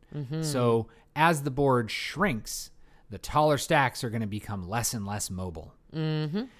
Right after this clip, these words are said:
Speaker 2: Now, the final rule here is that every piece on the board, every piece, every stack, everything on the board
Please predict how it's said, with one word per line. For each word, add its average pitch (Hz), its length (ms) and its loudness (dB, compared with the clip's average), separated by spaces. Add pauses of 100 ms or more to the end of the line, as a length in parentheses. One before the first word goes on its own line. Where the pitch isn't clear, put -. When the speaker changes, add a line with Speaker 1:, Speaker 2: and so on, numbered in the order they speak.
(220)
Speaker 2:
Now, 123 140 2
the 117 140 -2
final 196 500 4
rule 220 320 4
here 92 400 -6 (460)
is 131 140 -2
that 131 300 0
every 214 400 4
piece - 460 0
on 175 160 0
the 180 60 0
board, 123 460 0
every 110 240 -2
piece, 190 340 0
every 95 240 -4
stack, - 560 2 (240)
everything 151 500 4
on 127 100 2
the 123 60 0
board 95 380 -2